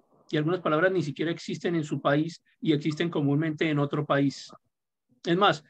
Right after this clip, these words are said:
dentro de sus propios países hay regiones y entre una región y otra usan palabras diferentes.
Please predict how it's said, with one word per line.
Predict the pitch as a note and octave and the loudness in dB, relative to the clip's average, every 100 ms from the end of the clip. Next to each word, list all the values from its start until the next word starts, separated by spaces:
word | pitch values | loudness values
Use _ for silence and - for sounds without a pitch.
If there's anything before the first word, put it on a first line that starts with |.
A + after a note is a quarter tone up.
| _ | _
dentro | E3 E3+ E3 | -2 0 -2
de | D#3 | -4
sus | D3 | -4
propios | E3+ E3 F#3+ - | -2 -2 -2 0
países | F3 D#3 F3+ - | 0 0 -4 -2
hay | E3+ | -2
regiones | E3 F3+ D3+ G3+ F3+ B2 B2 - _ _ - | 0 -2 0 2 2 0 -4 -20 _ _ 0
y | E3 | 2
entre | D#3 D3+ D3 | 2 -2 0
una | F3 F#3 | 2 2
región | D#3+ E3 F3+ | 2 2 2
y | |
otra | F3+ F3 F3+ | -2 -2 -6
usan | G#3 F3 | -4 -4
palabras | E3+ D#3+ D3 D#3+ | 0 2 2 0
diferentes. | D3 C#3 C3 B2 - - - | -4 -2 -4 -6 -18 -20 -20